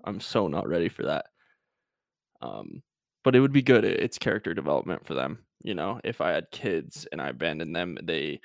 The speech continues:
become funny like me and, and smart probably like me. So, um, you're welcome, future children.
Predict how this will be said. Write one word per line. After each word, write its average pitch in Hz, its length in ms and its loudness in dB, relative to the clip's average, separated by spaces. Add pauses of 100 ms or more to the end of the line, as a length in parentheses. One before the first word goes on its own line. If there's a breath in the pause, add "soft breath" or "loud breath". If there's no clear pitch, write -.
(300 loud breath)
become 110 240 -4
funny 92 360 -2 (200)
like 98 180 -2
me 92 320 0
and, 90 420 -4
and 87 160 -6
smart - 360 -2
probably 67 400 -2
like 76 160 -4
me. - 260 -10 (100)
So, 87 480 -6 (500)
um, 53 280 -14 (120)
you're 110 180 -4
welcome, 76 360 -4
future - 280 -16
children. - 480 -10